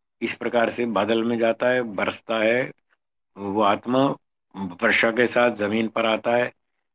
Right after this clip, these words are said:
फिर फसल में जाता है, फिर जो उस फसल को खाता है उसके घर में उसका जन्म होता है। इस प्रकार की प्रक्रिया बताइए।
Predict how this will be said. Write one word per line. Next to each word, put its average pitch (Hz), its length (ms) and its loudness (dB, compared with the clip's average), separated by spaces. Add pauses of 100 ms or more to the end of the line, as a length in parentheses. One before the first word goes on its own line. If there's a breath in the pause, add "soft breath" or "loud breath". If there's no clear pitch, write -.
(120)
फिर - 120 -2
फसल 113 380 -2
में 113 160 0
जाता 110 280 2
है, 117 240 0 (520)
फिर 104 80 -2
जो 110 260 2
उस 113 140 2
फसल 107 300 0
को 110 140 -2
खाता 101 340 -4
है 117 80 2
उसके 113 340 0
घर 95 160 -2
में 120 220 -4 (640)
उसका 110 320 -2
जन्म 95 260 0
होता 80 280 -4
है। 76 100 -4 (360)
इस 123 140 -4
प्रकार 95 320 -2
की - 140 -6
प्रक्रिया 98 440 -2
बताइए। - 480 -4